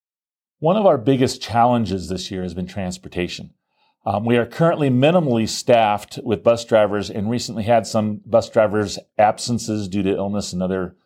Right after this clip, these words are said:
unforeseen circumstances. Uh, this has led to the district canceling our Prescott Valley route, which we wanna bring, bring back as soon as possible. But, um, the lack of qualified bus drivers is not unique to Chino Valley, not unique to Yavapai County, <laughs> Arizona, or even nationwide.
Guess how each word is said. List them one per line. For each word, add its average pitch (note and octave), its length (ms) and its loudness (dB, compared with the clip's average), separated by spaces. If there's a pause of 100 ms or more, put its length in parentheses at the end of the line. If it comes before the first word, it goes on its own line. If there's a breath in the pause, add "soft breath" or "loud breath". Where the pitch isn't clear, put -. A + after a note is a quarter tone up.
(100)
unforeseen F#2+ 520 -4
circumstances. F2+ 840 -10 (1080 soft breath)
Uh, B2 140 4
this D#3 220 0
has D#3 260 0
led C#3+ 300 4
to C3 480 2 (480)
the B2+ 120 0
district C3 460 -2
canceling C3+ 520 -2
our A2+ 100 6
Prescott A2+ 380 -4
Valley G#2+ 260 4
route, A2+ 280 4
which - 160 -12
we G#2+ 80 -4
wanna G#2+ 240 -2
bring, A2+ 480 -4
bring B2+ 300 -2
back A#2 340 2
as F2 140 -12
soon A#2 180 -6
as A2 140 -8
possible. G#2 640 -2 (1500)
But, - 760 0
um, A#2 380 2
the A#2 140 0
lack C#3+ 260 2
of A2 120 -10
qualified C3 640 0
bus C3 260 2
drivers G2+ 560 0
is F2+ 200 -8
not A2+ 440 2
unique A#2+ 280 -2
to - 80 -12
Chino A#2+ 220 -2
Valley, A#2+ 380 2
not G#2 340 0
unique A2 420 -4
to G2+ 520 0
Yavapai G#2 360 2
County, C3 460 0
<laughs> - 0 -
Arizona, A#2+ 480 4
or G2+ 180 -2
even G#2 240 -2
nationwide. E2+ 680 -4